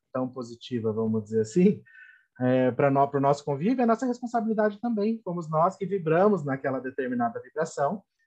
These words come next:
e atraímos aquilo, onde semelhante atrai semelhante. Então, vamos dizer assim,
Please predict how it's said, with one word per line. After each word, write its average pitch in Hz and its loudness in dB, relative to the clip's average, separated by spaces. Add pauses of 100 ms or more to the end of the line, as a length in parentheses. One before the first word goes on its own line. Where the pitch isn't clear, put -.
(120)
e 190 8
atraímos 196 6
aquilo, 190 0 (300)
onde 147 0
semelhante 147 2
atrai 135 -2
semelhante. 123 -6 (640)
Então, 156 6
vamos 175 6
dizer 165 0
assim, 139 -4